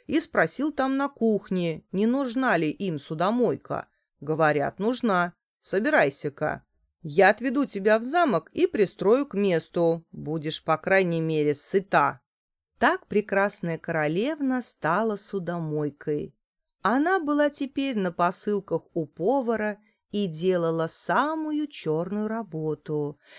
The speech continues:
В глубокие карманы своего большого фартука она засунула по горшочку и складывала туда остатки кушаний, достававшиеся на ее долю. А вечером уносила эти горшочки домой,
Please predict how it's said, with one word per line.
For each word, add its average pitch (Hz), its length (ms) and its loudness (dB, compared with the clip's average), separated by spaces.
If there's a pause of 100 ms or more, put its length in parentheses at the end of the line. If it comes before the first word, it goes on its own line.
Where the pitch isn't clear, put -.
(140)
В 156 120 -12
глубокие 165 640 0
карманы 156 680 0
своего 160 460 -2
большого 151 580 -4
фартука 170 920 -2 (280)
она 180 340 4
засунула 180 720 -2
по 185 200 -4
горшочку 185 920 0 (300)
и 269 120 2
складывала 277 760 0
туда 269 560 -2
остатки 269 720 -4
кушаний, 170 1000 -2
достававшиеся 185 1120 2
на 165 120 0
ее 220 420 2
долю. 156 560 2 (320)
А 180 180 4
вечером 220 720 0
уносила 269 720 0
эти 196 240 2
горшочки 196 720 0
домой, 220 560 2